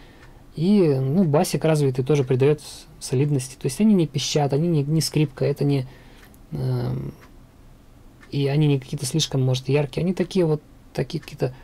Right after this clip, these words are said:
мужские. И диз-, и дизайн у них такой тоже поначалу казался дебильным, сейчас как вроде нормально так. Не, не броский, ну, такой вот. Какие-то солдафонские колонки, короче, получается у нас. Они мне чем-то даже Корвет семьдесят пять А С напоминает, только лучше, потому что Корвет, он, э,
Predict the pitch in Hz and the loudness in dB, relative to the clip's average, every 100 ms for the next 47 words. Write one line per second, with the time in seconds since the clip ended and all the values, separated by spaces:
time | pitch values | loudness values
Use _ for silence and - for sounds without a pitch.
0 | - - - - - - 135 139 - 180 | -20 -20 -20 -20 -20 -8 -4 -4 -2 0
1 | 165 180 156 185 147 147 160 143 131 - | 0 0 0 0 2 2 2 0 0 -4
2 | 127 131 131 123 135 139 156 127 127 127 | -2 -2 -2 -2 -2 0 0 0 2 0
3 | 131 131 135 180 151 123 123 127 - 127 | 0 -2 0 2 2 0 -2 -6 -4 -6
4 | - - 131 127 120 123 139 131 131 - | -6 -2 0 2 2 0 0 -2 -6 -12
5 | - - - - - - 143 165 165 160 | -18 -20 -20 -20 -20 -4 0 2 4 4
6 | 175 196 - 143 151 160 135 127 120 - | 4 2 -2 -4 -2 -2 0 0 -2 -6
7 | - - - - - - 147 196 190 175 | -20 -20 -20 -20 -20 -6 0 2 2 0
8 | - 135 165 165 - 196 - 156 160 151 | -4 -2 0 2 2 0 0 0 2 2
9 | 131 - 123 - 139 135 127 123 - 123 | 0 -2 -2 -2 -4 -4 -4 -4 -6 -6
10 | 127 147 170 160 156 - - - - - | -4 0 2 2 0 -4 -20 -20 -20 -20
11 | - - 143 135 139 135 131 139 143 - | -14 -2 -2 0 0 0 2 4 2 0
12 | - - 143 - 143 135 135 131 131 127 | -12 -4 -2 0 -2 0 0 0 -2 0
13 | 127 123 - 131 131 127 - - - 127 | 0 0 -4 -2 0 0 -2 -6 -8 -6
14 | - 135 139 135 131 127 123 | -6 -2 0 2 0 0 -2